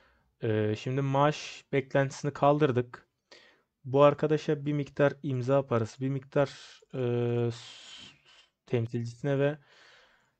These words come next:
bir miktar da şöyle kendisine maaş, e, verebiliriz. Tamam.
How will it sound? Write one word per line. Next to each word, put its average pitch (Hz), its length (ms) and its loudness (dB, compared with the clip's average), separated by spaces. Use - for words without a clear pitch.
bir 127 80 -4
miktar 117 420 -2
da 113 60 -2
şöyle 117 300 -4
kendisine 113 580 -4
maaş, 107 840 -4
e, 113 300 -4
verebiliriz. 107 840 -4
Tamam. 123 400 2